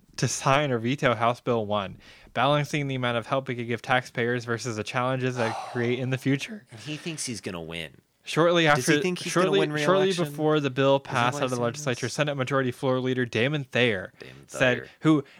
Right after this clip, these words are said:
Speaker 1: now represents Lexington.
Speaker 2: Yeah, by the way, check your, check your maps, Lexington. I don't know how we missed this. We talked about
Speaker 1: We
Speaker 2: this.
Speaker 1: talked about
Speaker 2: Yeah.
Speaker 1: this because there was a clip of him in the, in the Senate, uh, complaining about the parking.
Speaker 2: Yes. Yes.
Speaker 1: Um, thanks,
Speaker 2: Senate.
Speaker 1: Damon. He's got our backs.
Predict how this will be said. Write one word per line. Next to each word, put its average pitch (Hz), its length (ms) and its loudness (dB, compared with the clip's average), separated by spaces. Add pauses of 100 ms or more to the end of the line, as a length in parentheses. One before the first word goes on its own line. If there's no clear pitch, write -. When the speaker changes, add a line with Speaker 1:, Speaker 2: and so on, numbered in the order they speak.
Speaker 1:
now 139 300 6
represents 175 560 4
Lexington. 117 640 2
Speaker 2:
Yeah, 82 120 -6
by 85 160 -2
the 85 100 -2
way, 85 200 0
check - 360 -6
your, 90 100 -6
check - 260 -8
your 87 120 -8
maps, 87 280 -4
Lexington. 82 560 -8
I 90 60 -8
don't 90 120 -6
know 85 80 -6
how 85 240 -4
we 82 100 -8
missed 78 260 -10
this. 82 160 -14
We 151 120 -4
talked 95 260 -4
about 82 120 -14
Speaker 1:
We 135 120 -2
Speaker 2:
this. 131 40 -4
Speaker 1:
talked 123 220 2
about 107 240 -6
Speaker 2:
Yeah. 104 120 -6
Speaker 1:
this - 120 -10 (240)
because 139 240 -2
there 160 80 0
was 147 160 0
a 131 60 -4
clip 156 240 -4
of 139 100 -10
him 147 260 -4
in 135 100 -6
the, 117 200 -6
in 123 120 -8
the 107 100 -4
Senate, 127 480 -2 (420)
uh, 123 120 0 (180)
complaining 127 420 0
about 113 160 2
the 113 60 -10
parking. 104 460 -4 (340)
Speaker 2:
Yes. - 800 -16 (100)
Yes. - 460 -16
Speaker 1:
Um, 110 400 -4
thanks, 151 240 -2
Speaker 2:
Senate. 120 220 -2
Speaker 1:
Damon. 123 280 -4
He's 135 240 -6
got 123 160 2
our 104 140 0
backs. 90 460 -10